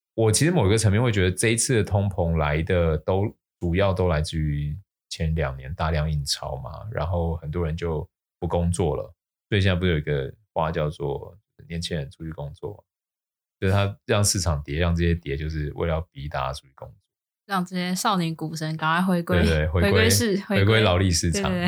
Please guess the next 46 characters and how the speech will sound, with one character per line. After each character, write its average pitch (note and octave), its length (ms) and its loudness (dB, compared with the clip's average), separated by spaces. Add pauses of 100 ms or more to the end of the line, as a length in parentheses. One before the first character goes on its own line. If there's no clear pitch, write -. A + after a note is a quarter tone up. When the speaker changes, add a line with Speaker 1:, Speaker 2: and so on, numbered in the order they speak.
Speaker 2:
对， - 0 -
对， D2 100 -4
对。 - 0 -
Speaker 1:
对， D2 120 -4
对， - 120 -12
对。 - 100 -14 (520)
好， D2+ 100 0
然 F2+ 120 2
后 A2+ 440 4
再 B2+ 100 4
来 G2+ 140 4
的 F#2+ 200 2
产 E2+ 220 2
业 F2+ 80 4
是 F#2 140 2
金 F2 260 0
融 C#2 180 0
业 D#2 240 0
哦， G1+ 220 -4 (160)
然 D#2+ 160 -2
后 E2+ 140 2
E E2+ 80 0
T E2+ 180 0
F， D2+ 180 -4
最 F2 140 0
大 D#2+ 160 2
的 D2+ 80 2
E D#2 60 -2
T D#2+ 120 -4
F D2+ 120 -4
是 D2+ 80 -6
X - 160 -6
L D2 240 0
F， - 260 -2 (560)
啊， D#2 160 0
过 F2 160 0
去 E2+ 140 -2
一 - 20 2
个 E2 80 2
月 E2 160 0
跌 D2 220 -4
六 D#2+ 120 -2
点 C2 160 -8
二 D2 80 -6
个 D2+ 120 -10
percent， - 440 -4